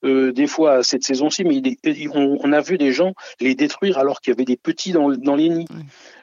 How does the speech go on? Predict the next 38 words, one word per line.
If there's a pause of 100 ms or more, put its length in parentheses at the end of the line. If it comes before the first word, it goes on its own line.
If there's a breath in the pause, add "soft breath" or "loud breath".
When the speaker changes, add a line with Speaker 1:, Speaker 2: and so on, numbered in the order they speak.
Speaker 1:
On,
on
ne
fait
pas
de
répression,
on
essaye
simplement
de
convaincre,
euh, (640 loud breath)
et
c'est
aussi
pour
ça
qu'on
fait
des
animations
au
niveau
des
scolaires, (340 loud breath)
parce
qu'on, (240)
on
part
du
principe
que
si
les
enfants
sont
déjà,